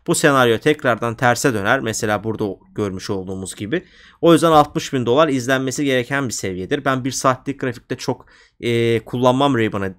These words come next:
Yani Bitcoin'i day trade yapmak için kullanan biri değilim. Ama bir saatlik grafikte de bakmamız gerekirse zaten, e, ribbon'dan, ribbon'dan birkaç kez destek aldığımızı görebiliyoruz.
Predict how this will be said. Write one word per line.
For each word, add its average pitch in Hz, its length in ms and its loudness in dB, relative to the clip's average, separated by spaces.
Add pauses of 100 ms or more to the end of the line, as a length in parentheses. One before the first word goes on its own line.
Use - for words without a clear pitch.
(120)
Yani 110 360 -2
Bitcoin'i 117 520 -2
day 120 180 0
trade 117 260 -4
yapmak 117 340 -4
için - 160 -8
kullanan 117 480 -2
biri 113 240 -2
değilim. 131 360 0 (360)
Ama 127 220 2
bir 143 100 4
saatlik 139 480 0
grafikte 139 420 -2
de 123 120 2
bakmamız 110 420 -4
gerekirse 110 440 -4
zaten, 95 400 -2 (320)
e, 117 240 2
ribbon'dan, 120 560 0
ribbon'dan 123 480 -2
birkaç 131 300 -2
kez 110 240 -8
destek 117 380 -4
aldığımızı 104 460 -2
görebiliyoruz. 107 760 -2